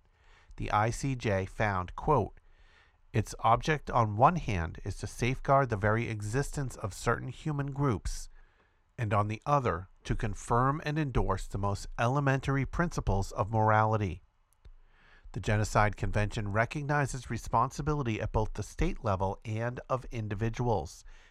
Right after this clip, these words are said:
and calls for accountability at both levels. The Genocide Convention defines genocide as committing specific acts, quote, "with intent to destroy in whole or in part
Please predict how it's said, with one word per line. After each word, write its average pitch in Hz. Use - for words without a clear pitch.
and 101
calls 104
for 139
accountability 120
at 123
both 87
levels. 101
The 120
Genocide 160
Convention 104
defines 123
genocide 98
as 104
committing 107
specific -
acts, 92
quote, -
"with 107
intent 113
to 143
destroy 113
in 104
whole 104
or 127
in 143
part 95